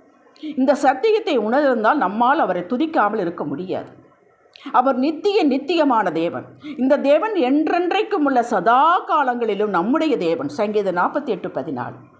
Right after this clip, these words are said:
இயேசு கிறிஸ்து பரலோகத்திற்கு எடுத்துக்கொள்ளப்படுவதற்கு முன் இப்படி சொன்னார், "இதோ உலகத்தின் முடிவு பரியந்தமும் சகல நாட்களில் நான் உங்களோட கூட இருக்கிறேன்" என்றார், மத்தேயு இருபத்தெட்டு இருபது. ஆம், இருக்கிறவராகவே இருக்கிற தேவன்.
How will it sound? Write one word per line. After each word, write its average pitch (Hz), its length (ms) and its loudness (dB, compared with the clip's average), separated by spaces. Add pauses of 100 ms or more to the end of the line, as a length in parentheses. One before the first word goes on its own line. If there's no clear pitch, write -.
(360)
இயேசு 269 440 2
கிறிஸ்து 285 360 -2
பரலோகத்திற்கு 262 760 0
எடுத்துக்கொள்ளப்படுவதற்கு 190 1160 -4
முன் 214 220 -2 (220)
இப்படி 202 320 -4
சொன்னார், 160 400 -4 (400)
"இதோ 294 260 4 (160)
உலகத்தின் 320 640 0
முடிவு 311 500 2
பரியந்தமும் 285 680 0
சகல 262 440 2
நாட்களில் 285 600 0
நான் 233 160 0
உங்களோட 254 420 0
கூட 247 220 0
இருக்கிறேன்" 285 540 0
என்றார், 160 320 -2
மத்தேயு 175 300 -2
இருபத்தெட்டு 196 500 -2
இருபது. 98 260 -10 (1500)
ஆம், 190 260 4
இருக்கிறவராகவே 190 880 2
இருக்கிற 156 340 -2
தேவன். 135 320 -10